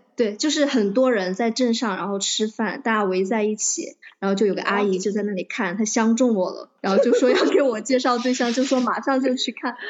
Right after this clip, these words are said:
Speaker 2: <laughs> 这个还蛮好笑的。
Speaker 1: 对。
Speaker 2: 大家有没有什么东北催婚的故事？我看到群里面有好多人想要问你东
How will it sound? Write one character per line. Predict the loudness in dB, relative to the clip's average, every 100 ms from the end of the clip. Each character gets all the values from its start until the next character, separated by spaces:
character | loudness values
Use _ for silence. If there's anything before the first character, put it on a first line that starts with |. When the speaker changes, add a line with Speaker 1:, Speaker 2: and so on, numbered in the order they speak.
| -14
Speaker 2:
<laughs> | -12 -8 -2
这 | 0
个 | 2
还 | 0
蛮 | 0 0
好 | 0 -2
笑 | -4 -4 -4 -6
的。 | -10 -14 _ _ _ 0
Speaker 1:
对。 | 0 2
Speaker 2:
大 | 0
家 | 0
有 | 0
没 | 0
有 | 0 0
什 | -2
么 | -2
东 | 0 0 0 -2
北 | -2
催 | -2 -4 -2
婚 | -2 -2
的 | -2
故 | -2 -2 -2
事？ | -2
我 | -2
看 | -4 -2
到 | 0 0
群 | -2 -2 2
里 | 2
面 | 4
有 | 2
好 | 2 0 2
多 | 0
人 | 2 0
想 | -2
要 | -2 -4
问 | -4 -4
你 | -6 -4
东 | -4